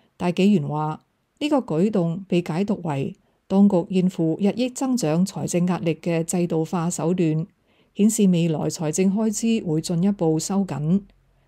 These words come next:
時事評論員中原話，呢個時候話要過緊日子，應該係中共進一步走下坡路嘅又一個關鍵信號。值得留意嘅係，呢個唔係中共第一次提出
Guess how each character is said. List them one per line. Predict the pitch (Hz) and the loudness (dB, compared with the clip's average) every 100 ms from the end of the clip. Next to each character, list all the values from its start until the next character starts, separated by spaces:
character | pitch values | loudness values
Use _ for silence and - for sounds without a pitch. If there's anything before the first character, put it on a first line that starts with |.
| - | -6
時 | - 175 | 0 2
事 | 220 | 2
評 | 208 175 165 | 2 0 2
論 | 190 185 | 4 4
員 | 147 147 156 | 2 0 -2
中 | 254 247 | 2 4
原 | 156 156 | 4 0
話， | 160 160 175 _ _ _ _ | -2 -4 -6 _ _ _ _
呢 | - 311 | -2 0
個 | 262 | 0
時 | - 156 | 0 -2
候 | 170 170 170 - - | 2 2 2 -4 -6
話 | 180 170 175 | -2 0 0
要 | 185 190 | 0 0
過 | 196 196 | 0 0
緊 | 180 175 202 | 2 0 0
日 | - | -2
子， | - 165 185 202 _ _ _ _ | -4 0 0 -2 _ _ _ _
應 | 262 269 | -2 2
該 | |
係 | 240 170 | 2 0
中 | 170 220 226 | 0 0 2
共 | 180 160 | 2 0
進 | 190 185 | 0 2
一 | 208 | 2
步 | 175 165 160 196 _ | 2 2 0 -4 _
走 | - 185 | 0 0
下 | 190 190 180 | 2 0 0
坡 | 202 | 2
路 | 214 214 175 | 2 2 0
嘅 | 180 165 | 0 0
又 | 170 160 | 0 0
一 | 202 | -2
個 | 190 165 | 0 -2
關 | 202 202 202 | 2 2 4
鍵 | 165 165 | 2 -2
信 | 175 170 | -2 -2
號。 | 160 165 160 - _ _ _ _ | 2 2 0 -4 _ _ _ _
值 | - 214 | -2 0
得 | 285 | 0
留 | 160 147 165 | -2 -2 0
意 | 185 | 0
嘅 | 196 | 0
係， | 185 175 170 180 - _ _ _ | 0 0 0 -2 -8 _ _ _
呢 | 220 226 | 0 4
個 | 208 | 2
唔 | 160 | 2
係 | 165 170 | 0 -2
中 | 196 254 | 0 2
共 | 214 175 180 | 2 2 0
第 | 170 | 0
一 | 214 | -2
次 | - 180 | -2 -4
提 | 170 - | -4 -6
出 | - | -2